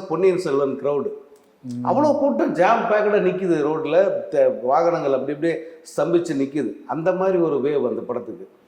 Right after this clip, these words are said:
Speaker 1: அந்த கிட்டத்தட்ட அந்த மாதிரியான ஒரு நிலை தான் அந்த அமரன் படத்துக்கு வந்திருக்கு. நல்ல ரெஸ்பான்ஸ் இருக்கு. இப்போ வரைக்கும் வந்து வார இறுதி நாட்கள்ல ஹவுஸ்ஃபுல் ஷோஸ் படம்.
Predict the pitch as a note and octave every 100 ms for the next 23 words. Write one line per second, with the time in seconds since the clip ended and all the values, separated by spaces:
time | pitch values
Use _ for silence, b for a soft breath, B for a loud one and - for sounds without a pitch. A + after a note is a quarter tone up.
0 | B B B B D#3 F#3 F#3+ G3+ B3+ C4+
1 | B3+ G#3+ G#3+ G#3+ B3 A#3 G#3 E3+ E3+ E3+
2 | G3 G3+ D3+ C#3 E3+ E3+ C#3+ C3 B2+ A2+
3 | B2 C3+ C3 G3 C4 G3 C#3+ F#3+ B3 A#3
4 | F3+ - - F3+ D3+ C3 B2 A#2 G3 -
5 | B B D3 D3 A3 G#3 A#3 A#3+ G3 G3
6 | A#3+ - - E3+ G#3 G3 F3+ G3+ F#3+ F3
7 | D3+ D#3+ D3+ E3+ D#3+ E3 A#3 A#3 G#3 F3+
8 | D3 A#2 - C3+ A#2+